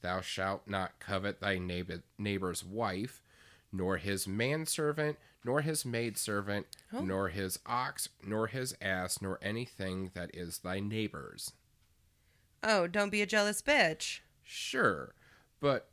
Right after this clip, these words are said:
Speaker 1: one, this is also advocating for slavery
Speaker 2: Yeah.
Speaker 1: and the maidservant, manservant.
Speaker 2: The ownership of others.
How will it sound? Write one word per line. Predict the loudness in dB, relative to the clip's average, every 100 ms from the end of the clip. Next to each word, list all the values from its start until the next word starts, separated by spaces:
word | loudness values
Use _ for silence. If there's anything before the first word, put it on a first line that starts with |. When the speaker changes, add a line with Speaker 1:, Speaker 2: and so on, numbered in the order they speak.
| -16
Speaker 1:
one, | 0 4 6 4 2 -4
this | -4 -2
is | -2 -4
also | 0 0 2 2 2 0 0
advocating | 0 0 -2 -6 -2 -2 -2 -4
for | -6 -6 -6 -6 -8
slavery | -8 -2 0 0 0 -2 -2 -2
Speaker 2:
Yeah. | 4 6 6
Speaker 1:
and | 4
the |
maidservant, | 2 0 0 -2 -2 -4 -8
manservant. | -2 2 2 2 0 2 4 4
Speaker 2:
The | 2 0
ownership | 2 4 4 2 0 0 4
of | 4 4 2 2
others. | 4 4 2 0 0 0